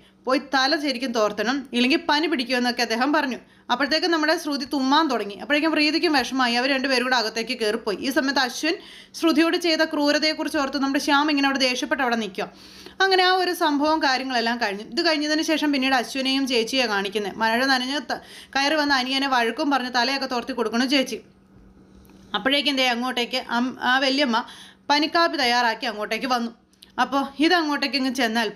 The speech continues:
പനിയും ജലദോഷവും ഒന്നും വരില്ല" എന്നൊക്കെ പറഞ്ഞു. അപ്പോ ദേ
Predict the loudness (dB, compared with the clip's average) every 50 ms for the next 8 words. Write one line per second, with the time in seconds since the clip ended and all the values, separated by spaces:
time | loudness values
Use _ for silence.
0 | 0 0 0 0 0 0 0 0 2 0 0 0 0 0 0 2 2 0 0 2
1 | 2 0 0 0 -2 -4 -6 -4 -2 0 2 2 4 4 2 2 2 0 0 0
2 | 0 -2 -2 -2 -2 0 0 -2 -2 -4 -8 -10 -14 -20 -20 -20 -20 -20 -20 -10
3 | _ 0 0 2 4 4 2 2 0 -6 -16 -20 -20 _ _ _ -2 0 2 2